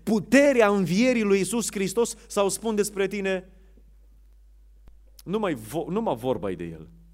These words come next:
De-ai văzut că mărturia ta a început să se strice.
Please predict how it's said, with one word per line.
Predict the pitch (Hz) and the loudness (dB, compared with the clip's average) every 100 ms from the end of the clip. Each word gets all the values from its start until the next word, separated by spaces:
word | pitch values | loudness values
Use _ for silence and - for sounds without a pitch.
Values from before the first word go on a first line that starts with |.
| - - - - - - - - - - - - - - - - - - | -20 -20 -20 -20 -20 -20 -20 -20 -20 -20 -20 -20 -20 -20 -20 -20 -20 -16
De-ai | - 139 | -4 -2
văzut | 123 127 175 | -2 -4 -6
că | 175 | -6
mărturia | 151 139 143 135 156 | -6 -6 -6 -6 -6
ta | 139 | -6
a | |
început | 135 131 120 135 | -10 -12 -14 -14
să | 127 | -12
se | 123 | -14
strice. | - 101 - 80 | -14 -14 -14 -16